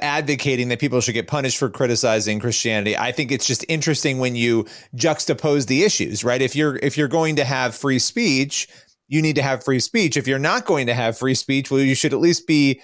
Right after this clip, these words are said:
consistent in not having <laughs> free speech, right? It seems like we're picking and choosing as cultures and societies right now who's going to be protected and who is not.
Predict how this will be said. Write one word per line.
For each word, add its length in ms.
consistent 540
in 140
not 200
having 500
<laughs> 260
free 280
speech, 460
right? 520
It 160
seems 280
like 200
we're 300
picking 320
and 120
choosing 520
as 200
cultures 480
and 140
societies 580
right 220
now 400
who's 220
going 220
to 60
be 100
protected 640
and 180
who 200
is 200
not. 500